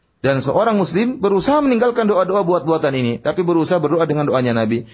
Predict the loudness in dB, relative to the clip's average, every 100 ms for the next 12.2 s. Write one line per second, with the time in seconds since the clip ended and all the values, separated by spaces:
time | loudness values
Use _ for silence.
0 | -12 -4 0 0 0 -4 -8 -4 -2 0
1 | 0 0 -2 -4 -10 _ -4 0 2 2
2 | 2 2 2 0 0 0 0 0 -2 -2
3 | -4 -2 -2 -4 _ -6 -4 -4 -4 0
4 | 0 0 -2 -2 -2 0 0 0 -2 -4
5 | -4 -6 -6 -4 -2 -4 -6 -8 -4 -4
6 | -4 _ _ -4 0 2 0 -2 0 -2
7 | -2 -2 -2 0 0 -2 0 -2 -2 -8
8 | _ -8 -6 -4 -2 0 2 0 0 0
9 | 0 0 -2 0 0 0 0 0 0 0
10 | 0 0 0 0 0 2 2 0 0 0
11 | -2 -2 -2 0 0 0 2 2 2 0
12 | 0 -4